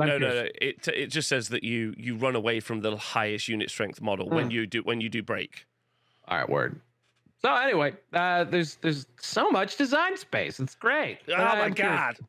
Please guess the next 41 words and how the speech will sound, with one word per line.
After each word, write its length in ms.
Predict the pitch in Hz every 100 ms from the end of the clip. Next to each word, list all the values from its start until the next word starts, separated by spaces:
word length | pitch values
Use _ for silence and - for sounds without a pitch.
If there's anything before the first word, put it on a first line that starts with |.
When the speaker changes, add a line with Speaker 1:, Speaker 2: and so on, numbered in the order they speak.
| _ _ 85
Speaker 2:
Just 180 | - 151
tap 140 | - 180
Speaker 1:
Because, 220 | 240 233
Speaker 2:
in. 60 | 190
There's 200 | 208 214
a 60 |
Speaker 1:
because, 160 | 175 175
Speaker 2:
meme. 80 | 175
Speaker 1:
uh, 180 | 156 - -
<laughs> 40 | 135
Speaker 2:
There's 160 | 156
a 60 | 170
Squarebase 480 | - 175 180 185 -
fans. 480 | 151 160 196 202 -
Just 160 | 156
get 120 | -
a 60 | 147
meme, 380 | 143 151 170 175
picture 260 | 180 -
of 80 | 175
Val. 380 | 143 143 147 156 - _
Just 140 | 127
tap 220 | - 139 151
in 80 |
a 40 | 143
big 240 | 117 143
red 220 | 147 135
book. 380 | 110 139 135 - - -
There's, 180 | 131 -
he 220 | 160 160
can 140 | 160 175
fit 200 | 196 160
so 120 | 208
much 100 | 208
despi-, 580 | - 151 - - 151 -
design 400 | 165 139 156 190
space 280 | - 131 -
in 60 | 117
this 100 | -
bad 240 | 110 107
boy. 260 | 110 90